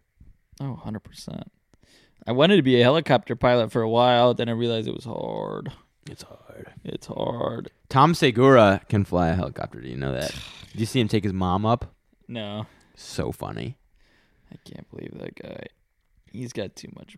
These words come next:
Speaker 1: money.
Speaker 2: Yeah, he does.
Speaker 1: He doesn't know what to do with it. He's doing everything.
Speaker 2: He is.
Speaker 1: Literally. "Give me some. Give me some. Give me some. Please."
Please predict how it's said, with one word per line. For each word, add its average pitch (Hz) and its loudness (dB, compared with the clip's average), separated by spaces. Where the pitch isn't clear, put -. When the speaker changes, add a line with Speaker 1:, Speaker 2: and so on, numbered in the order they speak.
Speaker 1:
money. - -16
Speaker 2:
Yeah, - -12
he - -12
does. - -12
Speaker 1:
He 113 -10
doesn't 117 -6
know 107 -6
what 101 -10
to - -16
do - -12
with - -12
it. 50 -12
He's 120 -14
doing 123 -4
everything. - -10
Speaker 2:
He 87 -6
is. 82 -4
Speaker 1:
Literally. - -10
"Give 175 -2
me 175 2
some. 131 -2
Give 262 4
me 233 8
some. - -2
Give 156 4
me 127 0
some. - -10
Please." - -10